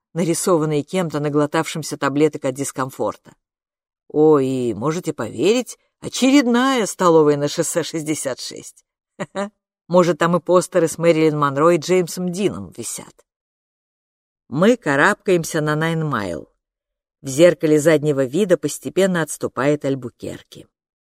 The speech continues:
Проезжаем по старому городскому мосту через Рио-Гранде.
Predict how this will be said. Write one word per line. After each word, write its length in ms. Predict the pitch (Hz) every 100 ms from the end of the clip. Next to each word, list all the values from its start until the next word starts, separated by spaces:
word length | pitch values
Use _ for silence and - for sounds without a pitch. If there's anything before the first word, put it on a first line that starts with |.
| _ _ _ _ _
Проезжаем 580 | 190 226 214 285 294 233
по 140 | 202
старому 480 | - 202 214 190 165
городскому 560 | 160 151 - 175 165
мосту 400 | 143 143 - 233
через 340 | - 151 139 123
Рио-Гранде. 800 | 135 151 160 127 110 - -